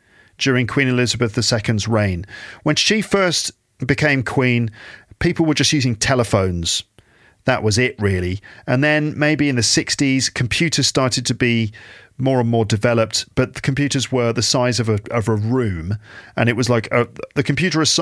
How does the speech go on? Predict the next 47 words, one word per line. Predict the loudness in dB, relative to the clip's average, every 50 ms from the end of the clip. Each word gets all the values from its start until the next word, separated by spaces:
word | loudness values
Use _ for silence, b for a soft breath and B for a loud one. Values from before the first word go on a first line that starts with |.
| 0
the | -2 -2
size | 0 2 2 2 2 0 0
of | 0 0
a | 0
room | 0 0 2 2 2 2 2 0 0 -2 -4 B B B B B B B
that | -2 -2 -2 -2 -2
could | 0 0 0 -2 -4 -2
do | 0 0 2 2 2 2 2 0 -2 -4 -8 -12 -6
kind | -2 0 0 2 2 0
of | -2 -2 -4 -4
what | 0 0 0 0 -2 -4
a | -6
pocket | -4 -2 -2 -2 0 0 -4 -2 -2
calculator | 0 0 0 0 2 0 0 0 0 -2 -2 -2 -4
can | -2 -2 -2 0
do | 0 0 0 2
now, | 2 2 2 0 0 -2 -4 -6 -8 B B B B B B B
that | -2 -2 0 0
sort | 0 2 2 2
of | 2 0 0
thing. | 0 -2 -2 -2 -4 -10 -14 _ -20 B B B B B B B B B B B B B 0
And | 0 2 2
now, | 2 2 2 2
of | 2 0
course, | 2 2 2 2 2 0 0
you | 0
know, | 0 2 0
we've | 0 -2 0
got, | 0 0 0 -2 -6 _ _ _ _ _ _ _ _ _ _ _ _ _ _ _ _ _ _ _ -10 -8
you | -8
know, | -8 -6 -2
Apple | 0 0 0 2 0 0 2
Watches | 2 0 0 0 -2 -2 0 0 0 2 2
or | 2 2 2 2
other | 2 2 2 0
smart | 0 0 0 2 2 2 2 2
watches, | 0 0 0 0 -2 -2 -2 -4
tiny | -4 -2 -2 0 0 0 0
devices | 0 0 0 2 0 0 0 -2 -2
on | -2 -2
our | -2 -2 0
wrists | 0 0 0 -2 -4 -4 -6 -6 -6
that | -6 -4
can | -2 -2 0
do | 0 2 2 2 0 -2 -4
incredibly | -8 -8 -6 -4 -4 -4 -2 0 0 2 2 2 0 0 -2
complicated, | 0 0 -2 0 0 0 -2 0 2 2 2 2 0 0 0 0 -2